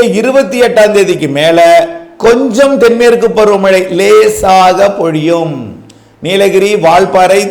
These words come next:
தேனி, கன்னியாகுமரியில இருபத்தி எட்டு, இருபத்தொன்பது, முப்பது, முப்பத்தொன்னுல லேசா.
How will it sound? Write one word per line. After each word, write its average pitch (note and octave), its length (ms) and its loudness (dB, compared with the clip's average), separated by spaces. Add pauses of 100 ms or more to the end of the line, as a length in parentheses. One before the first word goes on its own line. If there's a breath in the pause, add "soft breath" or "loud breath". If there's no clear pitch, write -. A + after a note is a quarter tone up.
தேனி, F#3 380 -2 (100)
கன்னியாகுமரியில D3+ 680 -2 (560 soft breath)
இருபத்தி G3+ 440 0
எட்டு, F#3 240 -4
இருபத்தொன்பது, F#3 500 -4 (100)
முப்பது, E3+ 380 -6
முப்பத்தொன்னுல D#3 500 -6 (460 loud breath)
லேசா. A#3+ 480 2